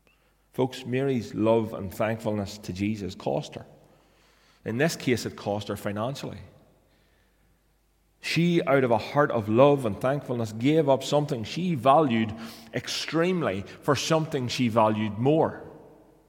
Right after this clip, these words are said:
And that was Jesus. You see, it was more than words to Mary.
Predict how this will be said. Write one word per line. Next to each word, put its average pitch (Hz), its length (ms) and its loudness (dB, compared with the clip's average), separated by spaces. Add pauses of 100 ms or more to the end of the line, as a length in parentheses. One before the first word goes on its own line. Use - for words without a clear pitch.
(920)
And 120 100 2
that 107 120 4
was 104 160 -4
Jesus. 120 460 -2 (1500)
You 147 80 -4
see, 180 160 4
it 147 100 6
was 147 160 4
more 170 460 8
than 123 380 0
words 156 500 10 (280)
to 156 120 2
Mary. 123 400 2